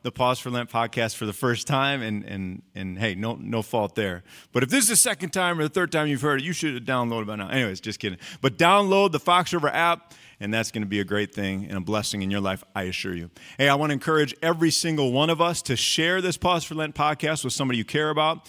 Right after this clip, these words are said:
More importantly, phrase it like this, share this with somebody that the Lord Jesus died for, all right, and resurrected for.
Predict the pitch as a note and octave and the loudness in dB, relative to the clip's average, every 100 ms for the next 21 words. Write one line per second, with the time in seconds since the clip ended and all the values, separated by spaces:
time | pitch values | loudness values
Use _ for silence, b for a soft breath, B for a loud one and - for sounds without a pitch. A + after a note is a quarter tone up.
0 | B A#2 C3 A#2+ D#3+ E3 C3+ A2+ - B2+ | B -2 0 0 2 0 0 -2 0 0
1 | A2+ A2+ A2 G#2 C3+ C#3 - C#3+ C3+ - | 0 -2 -2 0 0 0 0 0 -2 -4
2 | A#2 - C3 B2+ B2+ A2+ G2 G#2 A2+ G#2 | -4 -4 -2 0 -2 -2 -4 -2 0 2
3 | G#2+ G#2 G2 F2+ - b b - F#2+ G#2+ | 0 -2 -4 -8 -12 b b -6 -2 0
4 | A#2+ A#2 A#2 B2 C#3 - b b b - | -2 -4 -6 -4 -6 -10 b b b -10
5 | F2+ G2+ A#2 F#2+ F#2 F#2+ G#2 G2+ G#2 G#2+ | -4 -4 -4 -4 -2 0 0 0 -2 -2
6 | A#2+ A2+ - A#2 B2 C#3 | -6 -8 -6 -4 -2 -4